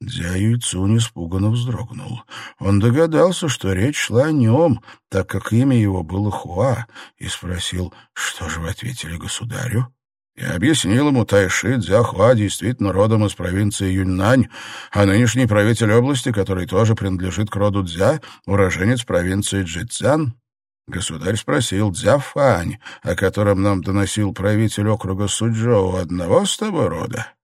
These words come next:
Я поклонился и ответил: «Да». Государь внезапно побледнел от гнева. «Но что же это похоже, если он позволяет своим рабам силой отбирать жен и дочерей у частных людей?»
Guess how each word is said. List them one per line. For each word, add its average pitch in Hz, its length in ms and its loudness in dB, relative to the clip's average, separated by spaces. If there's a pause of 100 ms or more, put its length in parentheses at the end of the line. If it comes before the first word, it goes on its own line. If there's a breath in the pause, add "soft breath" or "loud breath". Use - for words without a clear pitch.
(300)
Я 95 200 0
поклонился 92 680 -4
и 120 40 0
ответил: 107 440 -2
«Да». 85 400 -2 (560 loud breath)
Государь 87 540 0
внезапно 92 560 0
побледнел 98 600 0
от 101 120 2
гнева. 104 520 0 (300 loud breath)
«Но - 120 -6
что - 400 2
же 110 100 2
это 120 180 2
похоже, 151 640 4
если 107 300 0
он 120 160 2
позволяет 113 600 4
своим 117 320 2
рабам 120 400 4
силой 139 580 4
отбирать 110 460 6
жен 139 440 4
и 135 40 2
дочерей 92 560 -2
у 120 60 2
частных 120 520 -2
людей?» 131 580 0